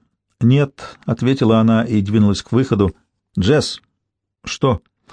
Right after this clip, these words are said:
Майрон размышлял, стоит ли сообщить Джессике о фотографии её сестры в порнографическом журнале,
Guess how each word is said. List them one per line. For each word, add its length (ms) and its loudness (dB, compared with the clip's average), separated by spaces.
Майрон 540 2
размышлял, 760 0
стоит 480 0
ли 100 2
сообщить 440 0
Джессике 560 0
о 200 -2
фотографии 560 0
её 180 2
сестры 600 -2
в 80 -20
порнографическом 800 0
журнале, 500 0